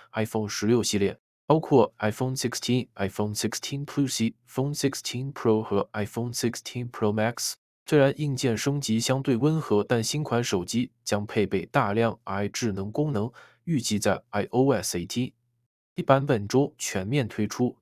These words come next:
这可能会推迟到十月份。发布会预计在九月的前两周举行，预售将在同周的星期五开始，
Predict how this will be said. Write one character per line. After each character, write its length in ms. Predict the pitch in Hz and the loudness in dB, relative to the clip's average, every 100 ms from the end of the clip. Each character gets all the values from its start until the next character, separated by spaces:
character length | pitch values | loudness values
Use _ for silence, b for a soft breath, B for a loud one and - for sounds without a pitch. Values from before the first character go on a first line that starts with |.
| - | -4
这 100 | 143 | -2
可 140 | 104 | 0
能 120 | 101 | -2
会 140 | 104 113 | -2 -2
推 180 | 143 | 0
迟 160 | - 113 | 0 2
到 120 | 104 | 2
十 180 | 95 107 | 0 2
月 140 | 117 | 2
份。 240 | 110 120 - _ _ _ _ - | 4 0 0 _ _ _ _ 0
发 160 | 143 | 0
布 120 | 143 | 0
会 220 | 135 147 - | 2 2 2
预 160 | 139 | -2
计 200 | 117 127 | 0 0
在 160 | 120 113 | 2 0
九 260 | 113 101 104 | 2 -2 2
月 160 | 117 | 2
的 80 | 104 | 0
前 240 | - 107 | -2 -2
两 160 | 120 85 | -2 -2
周 160 | 117 127 | 0 0
举 140 | - | -2
行， 300 | 180 98 101 - _ _ - | -4 -4 -4 -10 _ _ -2
预 140 | 151 | -2
售 240 | - 143 | 2 2
将 120 | 113 127 | 2 0
在 160 | 117 | 0
同 280 | - 101 107 | -2 -6 -2
周 160 | 139 139 | 0 2
的 120 | 92 | 0
星 240 | - 135 | -2 -6
期 160 | 143 156 | -2 -2
五 160 | 113 | -2
开 220 | 98 - 110 | -4 -4 -2
始， 260 | - 90 | -2 -8